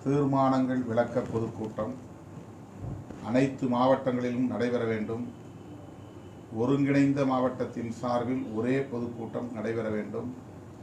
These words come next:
தலைமையிடத்திலிருந்து அறிவிக்கப்பட்டிருக்கிற பேச்சாளர்கள் இதிலே முதன்மை இடம் பெற வேண்டும்.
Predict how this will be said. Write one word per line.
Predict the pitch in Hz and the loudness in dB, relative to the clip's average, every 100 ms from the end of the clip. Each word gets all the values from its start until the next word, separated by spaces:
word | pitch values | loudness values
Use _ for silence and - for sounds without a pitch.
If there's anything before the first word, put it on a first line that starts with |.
| - - - - - - | -16 -16 -14 -12 -12 -8
தலைமையிடத்திலிருந்து | 117 123 139 143 135 131 135 127 127 131 131 139 135 117 | 0 2 4 6 4 2 0 2 2 2 2 0 0 -2
அறிவிக்கப்பட்டிருக்கிற | 120 127 127 - 107 120 117 117 110 - | 0 0 -2 -4 -6 -6 -6 -4 -4 -4
பேச்சாளர்கள் | 113 123 - 127 127 113 131 131 - - - - - - - - - - - - - - - - - - - - - - - - - - - - - - - - - | -2 -2 0 0 2 0 -2 -6 -10 -14 -14 -16 -16 -14 -14 -14 -14 -14 -14 -14 -14 -14 -16 -16 -16 -14 -14 -14 -16 -14 -16 -16 -16 -16 -16 -16 -16 -16 -16 -14 -6
இதிலே | 117 113 110 | 0 0 0
முதன்மை | 107 123 127 117 104 90 - - - - - - - - - - - - - - - | 2 4 4 4 0 -8 -14 -16 -16 -16 -18 -18 -16 -16 -16 -16 -16 -16 -14 -14 -12
இடம் | 113 110 104 | -4 -2 0
பெற | 107 110 | -2 0
வேண்டும். | 110 104 104 110 | 0 -2 -4 -6